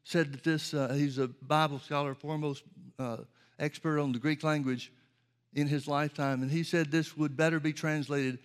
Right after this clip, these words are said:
"with groanings which cannot be uttered in articulate speech." Well, if we understand that he's talking about inarticulate speech, then we have to understand and conclude that he's talking about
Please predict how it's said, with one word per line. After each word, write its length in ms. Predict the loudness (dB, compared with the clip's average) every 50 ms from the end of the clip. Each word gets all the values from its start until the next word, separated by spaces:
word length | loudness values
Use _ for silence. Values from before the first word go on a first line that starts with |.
| -16 _ _ _ _ -4
"with 180 | -4 -4 0
groanings 440 | 2 2 2 2 2 0 -2 -2 -4
which 160 | -8 -8 -4
cannot 340 | -2 0 2 2 2 0 0
be 140 | 0 2 4
uttered 260 | 4 2 2 0 0
in 80 | 0 2
articulate 640 | 2 0 0 0 0 -2 -2 0 -2 -4 -4 -4 -6
speech." 500 | -6 -4 -4 -4 -4 -6 -10 -18 -20 _ _ _ _ _ _ _ _ _ _ _ _ _ _ _ _ _ _ _ _ _ _ 0
Well, 140 | 4 4 4
if 100 | 6 6
we 120 | 4 4
understand 480 | 4 2 2 0 0 2 2 2 2 2
that 40 | 2
he's 120 | 2 2
talking 260 | 2 2 2 2 2
about 320 | 2 4 4 4 4 2 0
inarticulate 800 | 2 2 4 4 2 2 2 2 0 0 2 0 -2 -2 -2 -4
speech, 540 | -4 -2 0 0 0 0 -4 -8 -18 -18 _ _ _ _ _ _ _ _ _ _ _ _ _ 0
then 160 | 2 2 4
we 120 | 4 4
have 240 | 6 4 4 4 2
to 80 | 0 0
understand 720 | 0 0 -2 -4 -4 -2 0 2 2 4 2 2 0 -2 -6 -10 _ _ _ _ _ 0
and 200 | 0 0 0 0
conclude 480 | -2 -4 -2 0 0 2 2 2 2
that 100 | 0 0
he's 140 | -2 -2 -2
talking 260 | -2 -2 -2 -2 -2
about 320 | -2 0 0 0 0 -2